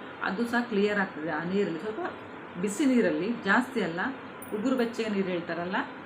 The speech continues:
ಹಾಗೆ, ಅದರಲ್ಲಿ ಇದನ್ನ ಮಿಕ್ಸ್ ಮಾಡಿ ಕುಡಿಬೇಕು. ಇನ್ನೊಂದು ಬೆಸ್ಟ್ ಮನೆಯಲ್ಲಿ, ಎಲ್ಲರ ಮನೆಯಲ್ಲಿ ಇರುವಂಥದ್ದು ತುಳಸಿ ಎಲೆ. ತುಳಸಿ ಎಲೆಯಲ್ಲಿ ಸಹ ನಾವು ಒಂದು ಕಷಾಯ ಥರ ಮಾಡಿ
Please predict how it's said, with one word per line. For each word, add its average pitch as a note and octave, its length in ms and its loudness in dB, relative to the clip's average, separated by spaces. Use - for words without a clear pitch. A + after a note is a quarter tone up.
ಹಾಗೆ, A#3 280 6
ಅದರಲ್ಲಿ G#3+ 460 0
ಇದನ್ನ F#3 360 -2
ಮಿಕ್ಸ್ G3 280 -4
ಮಾಡಿ F#3 320 -2
ಕುಡಿಬೇಕು. E3 480 0
ಇನ್ನೊಂದು B3 300 2
ಬೆಸ್ಟ್ B3+ 360 0
ಮನೆಯಲ್ಲಿ, A3 340 4
ಎಲ್ಲರ A3 400 6
ಮನೆಯಲ್ಲಿ G#3+ 220 2
ಇರುವಂಥದ್ದು G3 500 2
ತುಳಸಿ F#3 420 2
ಎಲೆ. F3 380 0
ತುಳಸಿ A#3+ 300 2
ಎಲೆಯಲ್ಲಿ G#3+ 560 2
ಸಹ G#3 260 2
ನಾವು G3 540 -2
ಒಂದು F#3+ 160 -2
ಕಷಾಯ G3 380 0
ಥರ F3+ 220 -2
ಮಾಡಿ F3+ 260 -4